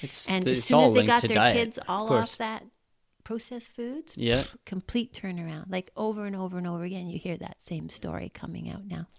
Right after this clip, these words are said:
Speaker 1: And most of the health problems in North America are, are directly linked to diet, for sure.
Speaker 2: Oh, yeah,
Speaker 1: To
Speaker 2: yeah.
Speaker 1: what you consume.
Speaker 2: For
Speaker 1: I mean,
Speaker 2: sure.
Speaker 1: just, again, it's like, it's not, like, what are the odds of it being not what you're doing, you know?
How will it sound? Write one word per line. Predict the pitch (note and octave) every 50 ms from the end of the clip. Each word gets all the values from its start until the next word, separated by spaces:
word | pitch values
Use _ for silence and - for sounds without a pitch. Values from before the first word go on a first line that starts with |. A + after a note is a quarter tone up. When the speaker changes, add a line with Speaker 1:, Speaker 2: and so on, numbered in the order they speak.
| _ _ _ _
Speaker 1:
And | G#2+ G#2 G#2
most | A2+ C#3 E3+ E3+ - - -
of | B2 A2+ G#2+ G2+
the | - G#2 G2
health | G2 A2 A#2 B2 A#2+ - - - - - _ _ _ _
problems | - G#2 G2 A#2+ A#2+ A2 G#2 G2+ G2 -
in | G#2 G2+
North | G2 G2+ A2 G#2+ -
America | G#2 G2+ G#2 A#2 B2 - - F#2+
are, | F#2 F#2 F#2 A2+ _ _ _ -
are | - G2+ G2 F#2+ G2+ _
directly | - A#2+ A2 A2 A2 A2+ - - - B2+ B2+ A#2+ A#2+ A#2+ A#2+
linked | A#2 A#2+ A#2+ A#2+ - _
to | - - A#2+
diet, | A2 F#2+ G2+ C#3+ C#3+ - - _
for | - - A2
sure. | - - C3 - - _ -
Speaker 2:
Oh, | C#4+ E4
yeah, | F4+ F4+ F#4 E4 G3+
Speaker 1:
To | E3+ G#3+
Speaker 2:
yeah. | A3+ -
Speaker 1:
what | A#2 A#2
you | F2+ G#2+
consume. | - A#2 G#2+ - - C3 B2+ A2+ A2+ _ _ _ - - -
Speaker 2:
For | - -
Speaker 1:
I | G#3 - - -
mean, | A#2+ B3
Speaker 2:
sure. | B3 G#3+ F#3+ A3 G#3+ _ _ -
Speaker 1:
just, | - C3+ - - - - _ -
again, | A2 G#2+ A#2 A#2 G#2+ G#2 G2+ G#2+ - -
it's | A2 - - -
like, | G#2+ G#2 G2 - _ - - - _ _ _ _ _ _
it's | - A2+ - - -
not, | A#2+ A#2 A#2+ - - _ _ _ -
like, | A#2 A2 - - _ _
what | A#2+ B2+ C3+
are | C#3+ C#3+
the | C3 B2+ A#2
odds | A2+ A#2+ B2 B2 A#2 B2
of | A#2 G#2+ G#2 G#2+ - _ _ _
it | - - A2 - _ _ - _ _ _ _ _ _ _
being | - A#2 A2 G#2+ G#2+ G#2+ G#2 G#2 - - _ _
not | - A2 G#2+ A2 A2 G#2 - - _
what | - B2+ B2+ C3
you're | B2 B2+ A#2
doing, | G#2+ A#2 B2 A#2+ A2+ G2 F#2+ G2
you | G2+ A2
know? | A#2+ C#3+